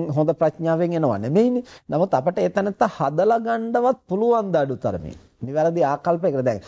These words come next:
අ, අන්‍ය තීර්ථකයන් හැටියට හිටපු අයත් මහාන වෙන්න ආවා. හැබැයි බුදුහාමුදුරුවෝ දේශනා කරනවා මාස හතරක් ඒගොල්ලෝ පරිවාස කාලයක් තියන්න.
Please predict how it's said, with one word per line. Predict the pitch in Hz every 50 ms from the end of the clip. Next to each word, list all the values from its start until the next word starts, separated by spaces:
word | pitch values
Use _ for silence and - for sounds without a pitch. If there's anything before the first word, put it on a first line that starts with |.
| - - _
අ, | - - 123 110 -
අන්‍ය | - 104 123 135 147 147
තීර්ථකයන් | - 165 156 165 156 151 - 165 156 - - 165 165 170 170 165 170 165
හැටියට | 156 170 156 - 165 170 170 165 170
හිටපු | 143 165 151 175 156 - 175 180
අයත් | 185 214 269 - -
මහාන | 226 175 170 202 220 220
වෙන්න | 214 226 277 294
ආවා. | 285 226 165 131 139
හැබැයි | - 170 214 202 156
බුදුහාමුදුරුවෝ | 147 156 165 180 214 208 208 208 196
දේශනා | 180 175 175 165 196 190 190 185
කරනවා | 170 220 233 302 294 254
මාස | 196 165 175 202 240 - 262
හතරක් | 226 185 175 - - 214 247 285 277
ඒගොල්ලෝ | 226 208 202 226 240 269 254
පරිවාස | - 196 185 202 214 233 226 220 -
කාලයක් | 226 - 240 262 294 294 277 - -
තියන්න. | - 285 285 202 98